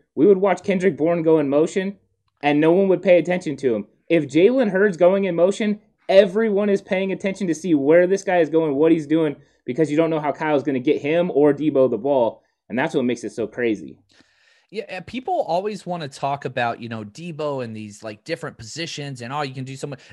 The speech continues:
Speaker 2: Debo lined up in the backfield, like, four games in a row to end the season. Like, he was a running back. You can't do that with Kendrick Bourne. The dude, he's a
Speaker 1: No,
Speaker 2: stick of
Speaker 1: yeah.
Speaker 2: gum if you turn sideways. Like, there's just, he's labeled as a big wide receiver. And I'm not trying to, like, slander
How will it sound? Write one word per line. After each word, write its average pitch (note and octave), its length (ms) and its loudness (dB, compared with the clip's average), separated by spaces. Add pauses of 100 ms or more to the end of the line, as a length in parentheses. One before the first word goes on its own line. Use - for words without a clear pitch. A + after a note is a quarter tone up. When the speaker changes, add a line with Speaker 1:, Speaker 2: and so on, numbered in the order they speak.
Speaker 2:
Debo E3+ 640 -2
lined D#3 380 -8
up D#3+ 100 -6
in C#3 80 -10
the A2 60 -10
backfield, B2+ 560 -6
like, G2+ 140 -16
four F3+ 200 -8
games C#3 300 -10
in A2 60 -10
a G#2 40 -12
row C#3 220 -4
to - 160 -14
end A#2 460 -12 (220)
the A2 100 -14
season. C3+ 580 -14
Like, G2+ 180 -14
he G3 80 -8
was B3 120 -12
a F3+ 40 -8
running A3+ 300 -6
back. G#2+ 300 -8 (280)
You G#3+ 220 -14
can't G#3+ 200 -6
do F3+ 120 -6
that E3 160 -2
with C3 120 -8 (240)
Kendrick C3 320 -10
Bourne. G2 320 -10 (120)
The A#2 80 -14
dude, C#3+ 420 -8 (140)
he's B2+ 140 -6
a A2+ 80 -2
Speaker 1:
No, G2+ 80 -4
Speaker 2:
stick F#2 140 -6
of - 40 -10
Speaker 1:
yeah. F#2 100 -8
Speaker 2:
gum C#3 240 -6
if A2+ 140 -10
you A2 60 -14
turn A#2 200 -10
sideways. G2 540 -10
Like, G#2+ 140 -14
there's B2+ 180 -10
just, C3 180 -18 (180)
he's C#3+ 240 -8
labeled F3+ 340 -2
as C3+ 120 -2
a A#2 60 -6
big C#3+ 320 -2
wide B2+ 240 -2
receiver. B2 420 -12
And G#2+ 240 -12
I'm G3 120 -8
not A#3+ 140 -6
trying G3 200 -2
to, D3 80 -6
like, A#2+ 160 -6
slander F3+ 500 -10